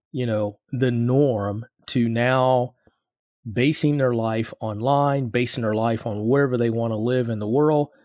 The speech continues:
and still, still being able to live comfortably, you know, and still being able to have the fruits of their labor continue to flourish, but not necessarily have something that has really ground them to a structure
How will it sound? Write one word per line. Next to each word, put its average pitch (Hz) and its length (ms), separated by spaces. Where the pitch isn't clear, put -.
and 156 140
still, 190 420
still 190 340
being 170 260
able 170 280
to 160 160
live 156 640
comfortably, 120 600
you 107 140
know, 127 220
and 156 100
still 165 260
being 147 200
able 139 260
to 131 180
have 127 440
the 117 100
fruits 160 400
of 127 80
their 123 180
labor 120 540
continue 131 460
to 107 100
flourish, 185 540
but 110 120
not 123 180
necessarily 127 500
have 113 380
something 147 440
that 113 160
has 107 120
really 120 200
ground 113 500
them 101 240
to 113 420
a 110 120
structure - 680